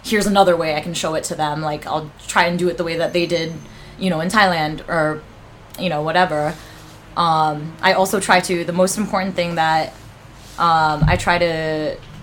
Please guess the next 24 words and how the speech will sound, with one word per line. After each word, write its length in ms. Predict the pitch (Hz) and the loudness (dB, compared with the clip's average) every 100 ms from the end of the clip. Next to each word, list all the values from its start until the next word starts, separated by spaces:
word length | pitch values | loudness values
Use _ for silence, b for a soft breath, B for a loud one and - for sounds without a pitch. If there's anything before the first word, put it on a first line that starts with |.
| - - | -14 -2
bring 160 | 196 | 0
back 240 | 175 156 - | 2 2 0
to 120 | 185 | -2
my 140 | 165 | -4
teammates, 600 | 165 196 180 170 165 160 | -4 -4 -4 -4 -6 -8
my 80 | 156 | -8
friends, 460 | 143 185 170 170 - | -2 0 0 -2 -6
who 160 | 185 | -2
are 100 | 170 | -2
my 140 | - 147 | -2 -6
clients, 500 | - 175 165 170 170 | 0 0 2 -2 -2
whatever, 520 | 170 165 165 160 160 | 0 0 0 0 0
is 520 | - 160 156 - - - - - - - | 0 -4 -4 -6 -10 -14 -20 -20 -16 -2
more 240 | 180 226 | 6 6
of 80 | 269 | 6
just 160 | 254 226 | 2 -6
the 60 | |
Thai 180 | - 160 | -4 -2
mentality. 720 | 175 160 143 170 160 151 147 - B B B 156 | -2 -2 2 2 2 -2 -8 -12 B B B -6
Like, 220 | 160 - | -6 -4
just 340 | 180 - - | -4 -4 -8
staying 460 | - - 175 196 202 | -10 -2 0 2 0
relaxed. 520 | 160 151 165 - - | 0 2 2 2 -6
Like, 260 | 143 - | -8 -8